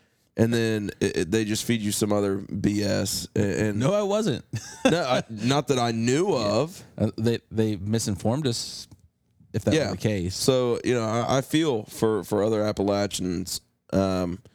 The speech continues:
Speaker 2: <laughs> Who
Speaker 1: that are
Speaker 2: pay
Speaker 1: controlled by a monopoly internet company because, you know, internet nowadays should be considered, you know.
Speaker 2: It is a utility.
Speaker 1: Uh, yeah.
Speaker 2: I mean, a lit-,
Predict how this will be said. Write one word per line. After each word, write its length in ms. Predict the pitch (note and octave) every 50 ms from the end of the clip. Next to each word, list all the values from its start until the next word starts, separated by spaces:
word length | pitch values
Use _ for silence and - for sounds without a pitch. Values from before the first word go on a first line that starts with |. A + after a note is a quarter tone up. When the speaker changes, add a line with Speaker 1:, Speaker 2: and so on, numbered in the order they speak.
| - _
Speaker 2:
<laughs> 240 | _ _ _ _
Who 140 | - D3 C#3
Speaker 1:
that 180 | - - D3 A2+
are 140 | A2+ A2+ -
Speaker 2:
pay 100 | C3 B2
Speaker 1:
controlled 720 | A#2 A#2 - - B2+ A#2+ A#2+ A#2+ A#2+ A#2 A2 G#2 G#2 - _ -
by 360 | F#2 G#2+ A2 G#2 G#2 G#2 G2+
a 40 | G2
monopoly 680 | G2+ G2+ G#2 G#2+ G#2+ G#2+ - A2 G2+ G2 G2 G2 F#2+ - -
internet 360 | G2+ G#2+ G#2 G2+ F#2+ - -
company 460 | - F#2+ E2 - - F#2 F2+ F2+ F2+
because, 480 | E2 E2+ F#2+ - G#2+ F2+ F2 F2+ - -
you 100 | F2 A2+
know, 220 | A2 G2 F2+ - - - - _ _ _ _ _ _ _ _ _ - - -
internet 460 | - C#3 C#3 C3+ B2+ A#2+ A2 - -
nowadays 880 | - A2+ A#2 B2+ C3 B2+ A2 G#2+ G2 F#2+ F#2+ F#2 F#2 F#2+ - - - - _ _ _ _ _ _ - -
should 240 | - - C3+ C3+ A#2+
be 400 | A#2 A2+ G#2 G#2 G2+ G2+ F#2+ -
considered, 720 | - - A2+ G#2 - - A2 G2+ G2+ G2+ G2 F#2+ G2 F#2 - _ -
you 180 | - G2+ G2
know. 200 | F2 F2+ F2+ F#2 - _ _ _
Speaker 2:
It 120 | - G#2 G2
is 140 | G2+ G2 G#2+
a 40 |
utility. 560 | G#2+ G#2+ G#2 G2+ - G#2 C3 E3 C#3+ G#2 G#2 G#2+
Speaker 1:
Uh, 40 | - - -
yeah. 240 | G#2 B2 C#3 C#3+ G#2+ - - -
Speaker 2:
I 40 | A#2+
mean, 140 | B2 C3 A#2+ -
a 60 | - B2
lit-, 220 | A#2 B2 C3+ -